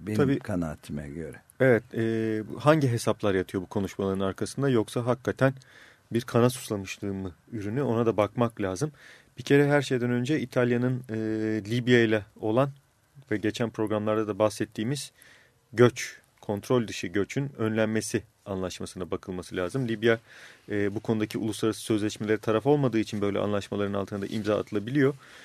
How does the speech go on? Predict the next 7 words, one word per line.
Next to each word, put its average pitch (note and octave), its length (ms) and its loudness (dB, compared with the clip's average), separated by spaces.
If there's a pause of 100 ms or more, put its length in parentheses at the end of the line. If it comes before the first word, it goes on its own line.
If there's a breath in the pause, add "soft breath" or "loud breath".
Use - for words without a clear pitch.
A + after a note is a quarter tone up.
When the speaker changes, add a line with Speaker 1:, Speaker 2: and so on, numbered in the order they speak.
(200 loud breath)
Speaker 2:
Libya'dan, B2+ 480 6 (100)
e, A2+ 500 0
İtalya'ya B2+ 440 4
giden A2 260 0
göçmenler, B2 800 0 (840 soft breath)
e, A2+ 60 -4 (500)
daha A#2+ 320 6